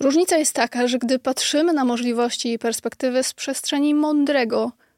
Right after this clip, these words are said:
dojrzałego i ufającego sobie dorosłego,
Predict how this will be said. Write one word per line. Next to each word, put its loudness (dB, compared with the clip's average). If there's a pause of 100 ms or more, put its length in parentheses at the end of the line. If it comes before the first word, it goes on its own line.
(200)
dojrzałego 2 (100)
i -2
ufającego 0
sobie -2
dorosłego, -2